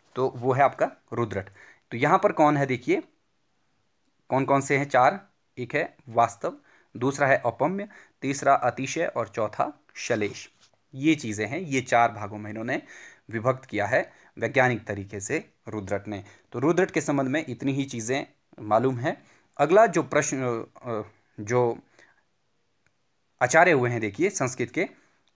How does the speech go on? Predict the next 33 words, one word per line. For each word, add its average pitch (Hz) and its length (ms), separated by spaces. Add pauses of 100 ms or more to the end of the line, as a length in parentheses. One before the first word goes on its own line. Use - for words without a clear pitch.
(180)
जो 117 180
दसवीं 147 320
शती 139 240
से 147 160 (140)
पूर्व 143 340
थे, 113 80 (380)
तो - 100
इसमें 170 300
जो 151 380 (100)
नाम 131 280
आता 120 180
है 120 100
देखिए, 117 260
ये 117 140
है 143 340
आनंद 160 420 (200)
वर्धन 110 420
का। 117 180 (440)
तो 131 80
आनंद 156 280
वर्धन 160 280
का - 120
जो 147 100
समय 156 260
है 151 80
देखिए, 151 220
नवीं 135 240
शती 139 240
का 135 120 (100)
उत्तरार्ध 131 440
माना 135 220
जाता 135 240
है। 175 160